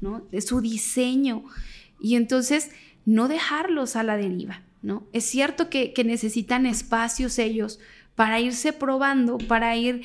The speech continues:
de alguna manera viendo su sentido de responsabilidad, su toma de decisiones, descubriendo sus capacidades, su potencial,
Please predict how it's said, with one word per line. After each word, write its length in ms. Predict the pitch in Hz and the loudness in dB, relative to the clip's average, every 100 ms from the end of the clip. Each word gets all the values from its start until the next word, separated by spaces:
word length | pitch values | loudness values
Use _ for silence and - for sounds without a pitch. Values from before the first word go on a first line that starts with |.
| - - - | -14 -20 -2
de 80 | 233 | 4
alguna 340 | 233 247 269 | 4 4 4
manera 400 | 262 240 233 240 | 2 2 2 0
viendo 480 | 233 233 240 240 214 | 0 2 2 2 0
su 140 | 202 208 | -4 -6
sentido 460 | 220 214 220 226 | -2 -2 0 -2
de 100 | 220 214 | -2 -4
responsabilidad, 1000 | 202 - 214 202 220 220 214 220 214 214 | -6 -2 -2 -2 -2 -2 0 0 -2 -4
su 120 | 208 | -6
toma 300 | 208 208 214 | -2 -2 0
de 100 | 214 | 0
decisiones, 800 | 214 214 208 - 220 220 214 214 - - | -2 -4 -6 -4 -2 0 -2 -4 -12 -2
descubriendo 680 | 220 233 - 240 233 233 233 | 2 2 0 2 4 4 2
sus 240 | 226 220 | -2 -8
capacidades, 760 | - 226 233 214 226 220 214 220 | -6 -6 -4 -4 -2 0 0 -2
su 120 | 214 | -4
potencial, 640 | 220 214 214 208 226 226 | -6 -4 -4 -2 -2 -2